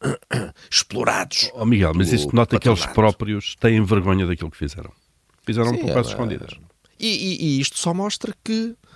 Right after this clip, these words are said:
Speaker 1: ah, ou melhor, só cria a suspeição de que há aqui qualquer coisa. Eh,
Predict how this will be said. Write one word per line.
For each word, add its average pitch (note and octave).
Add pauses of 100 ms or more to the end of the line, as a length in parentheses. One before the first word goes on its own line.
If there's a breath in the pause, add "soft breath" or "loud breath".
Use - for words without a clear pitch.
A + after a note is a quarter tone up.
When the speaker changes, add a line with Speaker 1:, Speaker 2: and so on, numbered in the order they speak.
(760 loud breath)
Speaker 1:
ah, D2
ou F2+
melhor, E2
só - (100)
cria A3
a A2
suspeição D#3+
de F3+
que G#3
há G3
aqui F#3+
qualquer F#3
coisa. G3
Eh, C#3